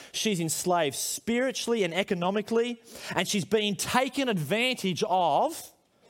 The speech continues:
by other people at her expense. And maybe today, it'd be like sex trafficking.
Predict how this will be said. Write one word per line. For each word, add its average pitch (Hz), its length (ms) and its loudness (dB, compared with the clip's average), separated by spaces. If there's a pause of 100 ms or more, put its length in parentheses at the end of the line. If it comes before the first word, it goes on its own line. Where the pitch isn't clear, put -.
(340)
by 180 400 4 (160)
other 226 300 2
people 180 500 -2
at 160 140 2
her 196 380 0
expense. - 840 -6 (320)
And 196 200 2
maybe 302 320 2
today, 185 840 0 (840)
it'd 147 80 -4
be 160 80 0
like 156 200 0
sex - 300 -6
trafficking. 87 520 -8